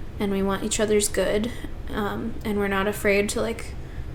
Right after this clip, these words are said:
push each other a little bit to get there. But we also, like we said earlier, kind of spiritually haven't figured out how to, I don't know, meet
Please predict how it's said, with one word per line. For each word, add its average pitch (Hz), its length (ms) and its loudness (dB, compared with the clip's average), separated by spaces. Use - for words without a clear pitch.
push 233 280 4
each 226 200 2
other 202 200 8
a 202 60 6
little 202 180 6
bit 196 220 2
to 208 80 0
get 180 220 0
there. - 260 -2
But 208 300 8
we 202 160 8
also, 208 680 4
like 196 280 2
we 202 80 4
said 202 280 2
earlier, 202 460 4
kind 202 300 -2
of 196 180 2
spiritually 240 1080 4
haven't 220 280 2
figured 214 320 6
out 208 240 4
how 208 280 0
to, 208 480 2
I 196 80 -2
don't 208 140 0
know, 175 180 -2
meet 202 720 0